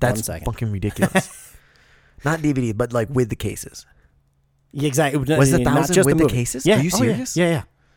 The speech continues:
Speaker 1: Don't act. Don't, don't say it like, "Yeah, of course, man."
Speaker 2: Well, yeah, yeah. That's the thing.
Speaker 1: Seven point two inches by five point one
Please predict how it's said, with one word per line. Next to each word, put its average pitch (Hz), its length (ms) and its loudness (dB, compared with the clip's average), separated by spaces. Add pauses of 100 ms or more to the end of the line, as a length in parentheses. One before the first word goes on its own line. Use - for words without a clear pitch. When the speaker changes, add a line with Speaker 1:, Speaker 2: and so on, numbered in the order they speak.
(420)
Speaker 1:
Don't 127 160 -8
act. 107 280 -8
Don't, 113 300 -10 (140)
don't 107 340 -8 (380)
say 110 220 -4
it - 100 -10
like, - 480 -12 (160)
"Yeah, 101 160 -8
of - 120 -16
course, - 380 -16
man." - 280 -20 (640)
Speaker 2:
Well, 427 260 4
yeah, 320 120 0 (360)
yeah. 101 240 -2 (1040)
That's - 200 -4
the 233 80 -4
thing. 202 260 -4
Speaker 1:
Seven 131 260 2
point 151 280 -6
two 120 180 0
inches 113 460 -4
by 101 360 -4
five 107 600 -6
point 110 320 -6
one 98 540 -6